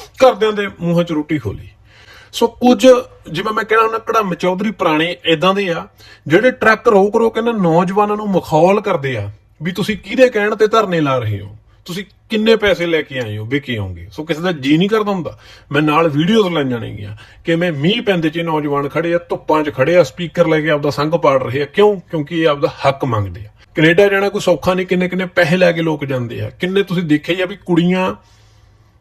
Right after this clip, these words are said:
ਆਇਲਸ ਕਰਕੇ ਜਾਂਦੀਆਂ ਨੇਗੀਆਂ, ਮੁੰਡੇ ਵਾਲੇ ਪੈਸੇ ਲਾਉਂਦੇ, ਉੱਥੇ ਜਾ ਕੇ ਮੁੱਕਰ ਜਾਂਦੇ, ਤੇ ਕਈ ਮੁੰਡਿਆਂ ਨੇ ਸੁਸਾਈਡ ਵੀ ਕੀਤਾ ਗਾ। ਕੈਨੇਡਾ ਜਾਣ ਦੀ ਉਹਨਾਂ ਦੀ ਚਾਹਤ ਹੁੰਦੀ ਆ ਵੀ ਉੱਥੇ ਜਾ ਕੇ ਤੁਸੀਂ ਬੰਦਿਆਂ ਦੀ ਮਦਦ ਤਾਂ ਕੀ ਕਰਨੀ ਆ, ਤੁਸੀਂ ਇਹਨਾਂ ਨੌਜਵਾਨਾਂ ਦੇ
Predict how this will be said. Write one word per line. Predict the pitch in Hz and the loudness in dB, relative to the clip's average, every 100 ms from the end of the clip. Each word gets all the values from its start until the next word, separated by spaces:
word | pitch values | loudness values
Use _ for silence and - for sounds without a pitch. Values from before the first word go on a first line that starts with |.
| _ _ _ | _ _ _
ਆਇਲਸ | 151 185 202 | 2 4 4
ਕਰਕੇ | 202 180 175 180 | 2 2 2 0
ਜਾਂਦੀਆਂ | 160 147 160 175 | 2 0 0 -2
ਨੇਗੀਆਂ, | 175 170 170 170 170 - 156 | -2 -2 0 2 2 -2 -6
ਮੁੰਡੇ | 156 170 | 0 4
ਵਾਲੇ | 170 | 4
ਪੈਸੇ | 165 160 147 | 4 0 0
ਲਾਉਂਦੇ, | 165 170 | -2 -2
ਉੱਥੇ | 170 165 | -4 0
ਜਾ | 165 | -2
ਕੇ | 170 | -2
ਮੁੱਕਰ | 147 - 156 | -8 -4 -2
ਜਾਂਦੇ, | 156 165 | -2 -2
ਤੇ | 175 | -4
ਕਈ | 175 190 | -4 -4
ਮੁੰਡਿਆਂ | 175 156 | -4 -2
ਨੇ | 156 | -4
ਸੁਸਾਈਡ | 147 123 127 135 | -4 0 0 2
ਵੀ | 131 | -4
ਕੀਤਾ | 123 107 101 | -8 -12 -14
ਗਾ। | 101 101 - - _ _ _ _ _ | -14 -16 -18 -20 _ _ _ _ _
ਕੈਨੇਡਾ | 185 180 175 | 0 4 6
ਜਾਣ | 170 165 165 | 4 2 0
ਦੀ | 165 | -4
ਉਹਨਾਂ | 170 | -4
ਦੀ | 180 | -4
ਚਾਹਤ | 170 139 - 117 | -2 -2 -2 -4
ਹੁੰਦੀ | 120 104 101 | -10 -10 -12
ਆ | - - - - - | -18 -20 -20 -16 -4
ਵੀ | 214 - | -4 0
ਉੱਥੇ | 196 185 214 | 0 0 0
ਜਾ | 208 180 165 | 4 4 4
ਕੇ | 180 202 | 2 -2
ਤੁਸੀਂ | 180 190 | -2 -6
ਬੰਦਿਆਂ | 180 170 160 170 | 0 0 2 0
ਦੀ | |
ਮਦਦ | 180 156 139 160 165 | 0 -2 0 -2 -2
ਤਾਂ | 185 | -4
ਕੀ | 180 175 | -4 -6
ਕਰਨੀ | 165 175 180 | 0 0 0
ਆ, | 185 | -4
ਤੁਸੀਂ | 180 202 202 - | -6 -10 -10 -8
ਇਹਨਾਂ | 170 196 214 | -2 0 0
ਨੌਜਵਾਨਾਂ | 180 147 160 185 196 196 190 196 190 - - - - - | 2 4 4 4 2 0 0 -2 -2 -6 -18 -20 -20 -2
ਦੇ | 175 196 | 0 0